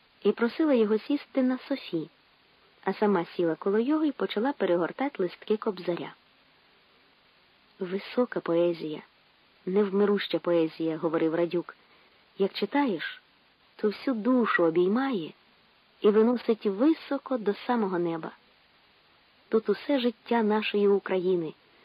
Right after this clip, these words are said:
нашого народа». «Може, й усе,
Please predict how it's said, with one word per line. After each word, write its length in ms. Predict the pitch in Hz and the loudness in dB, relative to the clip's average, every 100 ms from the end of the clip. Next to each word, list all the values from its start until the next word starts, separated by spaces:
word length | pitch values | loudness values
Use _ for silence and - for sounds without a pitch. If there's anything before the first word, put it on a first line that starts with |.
| _ - | _ 0
нашого 480 | 180 220 - 190 | 2 2 0 -2
народа». 480 | 185 160 165 165 160 - _ _ _ _ _ _ _ _ _ _ _ _ _ | -2 0 -2 -2 -6 -12 _ _ _ _ _ _ _ _ _ _ _ _ _
«Може, 340 | 175 175 165 175 | -4 -2 0 0
й 100 | 185 | -2
усе, 300 | - - | -6 -10